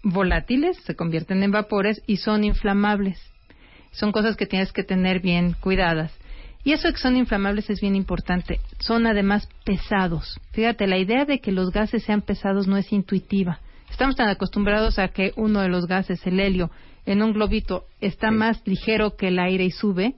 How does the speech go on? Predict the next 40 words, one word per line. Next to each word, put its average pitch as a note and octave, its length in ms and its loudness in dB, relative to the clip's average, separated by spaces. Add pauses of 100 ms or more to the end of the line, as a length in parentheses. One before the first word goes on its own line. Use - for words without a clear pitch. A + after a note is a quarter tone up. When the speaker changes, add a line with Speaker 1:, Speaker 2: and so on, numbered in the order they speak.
Speaker 2:
Ajá. E3+ 360 -14
Speaker 1:
que A3 120 0
no A3+ 160 2
pensamos A#3 340 2
que A3+ 100 -6
pueden A3 220 0
ser G#3 260 -2
pesados. A3 720 -2 (400)
Pero G#3+ 220 2
el G#3 140 2
tolueno, A#3 480 4
al A#3+ 120 2
volatilizarse G3 920 -2
y G3+ 120 0
otras G#3 280 0
de G3+ 60 0
estas G3+ 260 -2
cosas G3+ 320 -2
que G#3 80 -2
mencionaste, G3+ 800 2 (440)
al F#3+ 220 2
ser A3 280 2
vapores, G#3 500 0
son G#3+ 160 0
pesados G#3 720 -2 (380)
y - 80 -6
se G#3+ 160 -2
quedan A3+ 300 2
a G3+ 80 2
ras G3+ 320 0
de G3 80 0
suelo. F#3 480 -2 (640)
Así G#3 220 0
es A#3+ 120 0
que B3+ 160 0
sí, A3+ 220 -4
y A#3 80 2
además G3 300 0
son G3+ 120 0
inflamables. G3 640 0